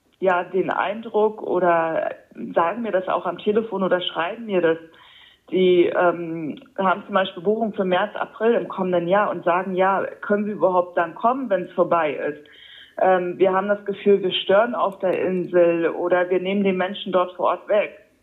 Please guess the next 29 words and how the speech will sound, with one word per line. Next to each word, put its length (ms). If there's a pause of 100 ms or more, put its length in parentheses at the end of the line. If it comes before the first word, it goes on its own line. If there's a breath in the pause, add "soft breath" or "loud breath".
was 140 (100)
weg.“ 340 (440 loud breath)
Und 120
das 160
ist 160
komplett 520 (760)
falsch. 380 (200)
Also 260
ich, 200 (400)
ich 260
habe 200
mit 180
sehr, 180
sehr 120
vielen 260
Leuten 320
vor 160
Ort 180
gesprochen. 720 (380)
Und 100
das 160
ist 120
eigentlich 320
die 100
größte 420
Angst 400
der 80
Menschen 380
hier, 380